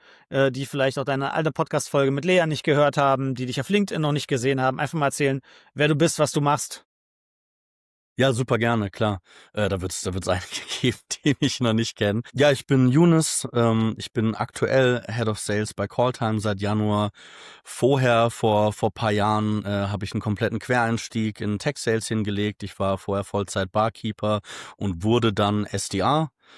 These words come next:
Speaker 2: Und dann bin ich so den, ein-, einen der klassischsten Tech-Sales-Wege in einer relativ unüblichen Zeit wahrscheinlich durchgegangen, äh, vom S D R,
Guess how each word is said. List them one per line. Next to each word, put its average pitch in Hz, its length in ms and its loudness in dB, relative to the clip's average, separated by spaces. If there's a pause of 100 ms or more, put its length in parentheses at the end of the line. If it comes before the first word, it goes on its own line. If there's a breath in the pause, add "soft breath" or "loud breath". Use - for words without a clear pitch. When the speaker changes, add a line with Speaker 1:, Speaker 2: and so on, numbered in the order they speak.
(280 loud breath)
Speaker 2:
Und 101 560 0
dann 98 220 0
bin 107 120 2
ich 104 140 0
so 104 180 0
den, 104 400 0
ein-, 110 260 -2
einen 117 280 0
der 110 120 2
klassischsten 110 800 -2
Tech-Sales-Wege 113 1000 -2 (220)
in 117 140 0
einer 107 240 2
relativ 107 440 0
unüblichen 110 520 -2
Zeit 123 280 0
wahrscheinlich 117 480 0 (320 loud breath)
durchgegangen, 110 1000 0
äh, 104 280 0
vom 110 240 -2
S 107 180 -2
D 104 120 -2
R, 104 720 2